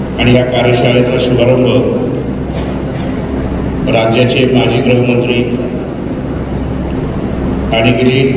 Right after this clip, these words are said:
अनेक वर्ष पत्रकारांना प्रोत्साहन आणि प्रेरणा देणारे आणि या आंबेगाव तालुक्याची दुष्काळी तालुका अशी असलेली ओळख पुसून टाकून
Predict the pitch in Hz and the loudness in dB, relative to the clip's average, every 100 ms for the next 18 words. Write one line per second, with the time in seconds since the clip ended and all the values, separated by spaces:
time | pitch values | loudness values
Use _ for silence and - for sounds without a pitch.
0 | 135 - 143 156 156 139 139 160 - 127 | 0 0 0 0 0 0 0 0 0 0
1 | 127 123 123 127 123 127 120 120 120 123 | 0 2 2 2 2 2 2 4 2 2
2 | 120 120 - - - - - - - - | 0 -2 -4 -6 -6 -8 -8 -8 -8 -8
3 | - - - - 117 117 120 123 123 127 | -8 -8 -8 -4 0 0 2 0 2 2
4 | 127 123 117 120 123 - - - - - | 2 2 2 2 0 -2 -4 -6 -6 -6
5 | - - - - - 127 127 139 135 139 | -6 -6 -6 -6 -4 0 2 2 2 2
6 | 139 139 139 135 135 131 135 131 127 127 | 4 2 2 0 0 0 0 0 0 0
7 | 131 151 165 - - 123 - - - - | 0 0 2 2 2 2 2 0 -2 -4
8 | - - - - - - 113 120 143 - | -6 -6 -6 -6 -6 -2 -2 0 -2 -2
9 | - 123 123 131 135 135 135 127 - - | -2 -2 -2 0 2 2 2 2 2 2
10 | 151 - - 147 143 170 - - 143 139 | 2 0 -2 -2 0 2 2 2 0 0